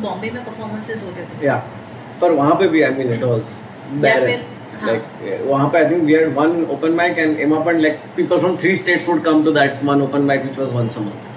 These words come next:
Speaker 1: हाँ,
Speaker 2: Because
Speaker 1: हाँ।
Speaker 2: there was, yeah, it was barely
Speaker 1: Barely।
Speaker 2: Yeah,
Speaker 1: But,
Speaker 2: yeah।
Speaker 1: uh,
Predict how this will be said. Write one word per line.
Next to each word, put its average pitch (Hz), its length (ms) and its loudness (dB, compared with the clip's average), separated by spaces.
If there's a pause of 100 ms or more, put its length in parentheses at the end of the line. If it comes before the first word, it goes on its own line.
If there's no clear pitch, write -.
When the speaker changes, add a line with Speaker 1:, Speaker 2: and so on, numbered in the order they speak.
(120)
Speaker 1:
हाँ, - 160 -8 (260)
Speaker 2:
Because 135 220 2
Speaker 1:
हाँ। - 40 2
Speaker 2:
there 147 180 6
was, 151 140 2 (120)
yeah, 131 340 2
it 156 140 0
was 156 100 -2 (140)
barely 175 300 4 (380)
Speaker 1:
Barely। 190 320 -6 (140)
Speaker 2:
Yeah, 214 160 0
Speaker 1:
But, 247 100 0
Speaker 2:
yeah। - 220 -6
Speaker 1:
uh, 233 80 -4